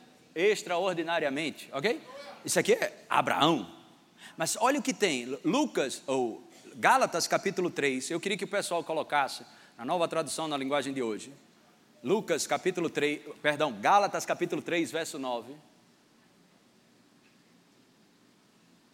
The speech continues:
Gálatas capítulo três, versículo nove. Ok. Abraão recebeu o quê? Diga, bênção extraordinária. Bênção extraordinária. Abraão creu,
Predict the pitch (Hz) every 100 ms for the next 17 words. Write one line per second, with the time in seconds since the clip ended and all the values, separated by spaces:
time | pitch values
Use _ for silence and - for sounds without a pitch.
0 | _ _ - 101 160 165 151 139 143 156
1 | 147 135 143 156 107 131 - 147 139 120
2 | 104 98 - - _ _ _ _ _ _
3 | _ _ _ _ _ _ - _ _ _
4 | _ _ _ - 131 151 98 - - -
5 | - 147 165 208 269 294 427 - - -
6 | - - - _ _ - 147 156 170 196
7 | 180 170 98 98 139 156 117 190 175 170
8 | 175 170 147 151 131 98 - - - -
9 | - - - - - - - - - -
10 | - - - - 196 214 233 277 - 196
11 | 202 262